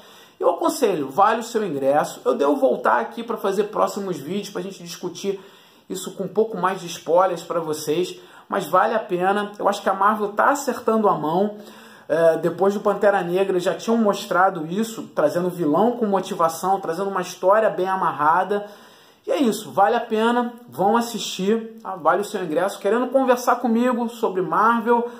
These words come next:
querendo saber mais sobre esse universo, perguntar coisas, se você não entendeu, assistiu o filme, não entendeu alguma coisa que apareceu ali,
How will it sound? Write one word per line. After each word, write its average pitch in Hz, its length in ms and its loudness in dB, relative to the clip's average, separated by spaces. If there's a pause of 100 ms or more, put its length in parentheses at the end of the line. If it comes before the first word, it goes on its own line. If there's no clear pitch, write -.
(280)
querendo 214 240 0
saber 269 500 2
mais 285 380 2
sobre 240 260 0
esse 240 140 0
universo, 233 720 0
perguntar 220 680 0
coisas, 214 360 4
se 185 60 -12
você 214 180 -4
não 240 100 0
entendeu, 233 420 2
assistiu 240 320 -2
o - 40 -2
filme, 247 360 0
não 226 140 2
entendeu 208 440 0
alguma 190 260 -2
coisa 196 260 2
que 190 80 -4
apareceu 180 560 0
ali, 202 240 -2